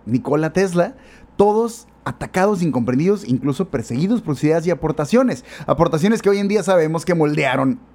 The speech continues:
al mundo como lo conocemos, güey. No importa tu edad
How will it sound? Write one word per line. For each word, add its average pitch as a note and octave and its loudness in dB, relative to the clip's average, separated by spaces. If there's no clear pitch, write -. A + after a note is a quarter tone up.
al G2+ -4
mundo A#2 0
como G2 -6
lo F2 -10
conocemos, D#2+ -12
güey. F2 -18
No C3+ 2
importa F#3+ 0
tu F3 4
edad G#3+ 2